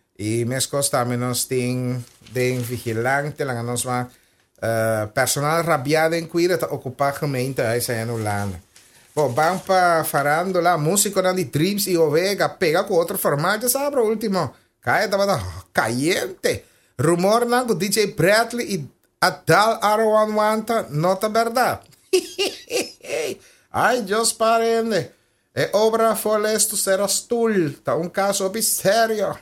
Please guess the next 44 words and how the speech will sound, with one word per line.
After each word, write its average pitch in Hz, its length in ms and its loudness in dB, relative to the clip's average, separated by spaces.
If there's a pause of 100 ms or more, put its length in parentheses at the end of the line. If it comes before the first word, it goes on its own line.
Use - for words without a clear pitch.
(180)
<laughs> 123 200 -2 (400)
E 123 140 -2
também 156 260 2
depois 185 340 0
de 220 100 -4
Quaresma, 196 420 0
um 202 40 -4
cantante 185 460 -2
popular 180 540 -2
tá, 156 220 -2
passa 147 340 -2
pra 143 80 -6
Dolce 131 460 -4
Bell. 110 280 -6 (680)
E 87 260 -6
o 208 340 -2
quem 160 300 -6
por? 202 420 -4 (520)
Hilda 156 300 0
Honda, 214 460 2
topa 190 320 0
cu 190 120 -2
Dino 196 400 -2
e 220 100 0
passa, 196 300 0
sa 196 200 0
que 185 100 -2
o 170 160 0
anta, 175 340 0
bim 165 200 -2
mama, 220 720 0
bo 117 100 -6
não 139 140 -4
por 202 200 -8
correr, 240 300 0
pero 135 180 -4
bo 110 120 -2
não 117 100 -4
por 185 140 -6
esconde. 226 500 -2
Ai, 226 380 -2
Deus, 240 280 2
tá 247 100 -4
que, 175 260 -6